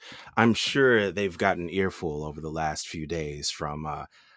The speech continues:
us sort of, uh, assessing and coming to grips with <laughs> not only the subject matter, but, uh, how the film is done. Uh, critically, I'll say this. Um, the film is, is, is very well done. Uh, director Penny Lane, uh, does a very good job.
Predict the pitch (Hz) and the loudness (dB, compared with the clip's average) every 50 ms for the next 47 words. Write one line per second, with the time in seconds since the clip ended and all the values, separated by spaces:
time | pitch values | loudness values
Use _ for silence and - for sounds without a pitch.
0 | _ _ 92 92 90 - - - - 95 90 87 87 80 76 82 87 80 78 78 | _ _ 0 0 0 0 -2 -2 0 0 0 0 0 -2 -2 -2 -2 -2 0 -2
1 | 78 78 78 - 98 98 - - 123 113 110 - - 110 104 104 95 85 80 - | -2 -4 -4 -2 -2 -2 2 4 6 4 4 4 2 2 2 2 2 0 -4 -2
2 | - 107 101 98 92 90 - 82 78 95 95 95 - - - - 90 87 82 - | 0 2 2 2 0 0 -4 -6 -4 -2 -2 -2 -2 -4 -4 -2 -2 -4 -4 -4
3 | - - - 117 95 76 - - - - - - - - 120 139 143 147 147 139 | -8 -6 -4 -4 -4 -4 -8 -12 -14 -12 -12 -4 4 6 8 10 10 10 10 10
4 | 117 117 - - - 123 113 110 110 110 101 110 104 101 101 98 98 95 92 90 | 8 6 6 8 6 6 6 6 2 0 0 2 2 4 4 4 4 2 2 0
5 | 87 82 98 95 92 90 87 87 85 82 - - - - - - - - _ - | -2 -2 0 0 2 2 2 0 0 -2 -6 -12 -20 -20 -20 -20 -20 -20 _ 6
6 | 165 147 139 113 104 - 120 113 107 98 87 82 80 82 92 92 82 73 71 71 | 8 8 8 6 4 4 4 4 4 4 2 -2 -2 -4 -4 -4 -4 -6 -8 -12
7 | - _ - 101 98 - - 220 208 175 - 147 131 104 87 107 113 104 - - | -12 _ -4 -4 0 6 6 6 6 6 4 2 2 6 6 6 6 4 2 2
8 | 101 87 80 87 98 90 85 - - - - - 87 95 95 90 90 87 85 82 | 0 0 2 2 2 2 2 0 -2 -4 -4 -6 -4 -2 0 2 2 0 0 -2
9 | 82 - - _ _ _ _ _ _ _ _ _ 131 127 - - 190 170 139 113 | -4 -6 -10 _ _ _ _ _ _ _ _ _ 0 2 6 8 8 10 10 8
10 | 98 113 127 101 - - - 98 85 87 101 90 82 80 78 76 76 78 76 82 | 6 4 0 -2 -4 -6 -8 -6 0 2 4 4 4 2 0 -4 -6 -4 -6 -6
11 | 73 67 62 - - _ - 82 80 73 87 95 95 - - - - 107 95 90 | -6 -8 -12 -16 -14 _ -10 -8 -6 -2 0 0 0 -2 -6 -8 -4 -4 -2 0
12 | 85 82 82 85 82 82 82 80 - 85 80 78 78 95 95 82 85 85 87 - | 0 -2 -2 -2 -2 -4 -4 -6 -6 -6 -6 -4 -2 -2 -2 -2 -4 -6 -8 -4
13 | 82 107 117 127 131 104 104 95 82 - 95 87 85 85 85 85 85 | 4 6 8 8 8 6 2 0 0 0 2 4 4 4 4 2 0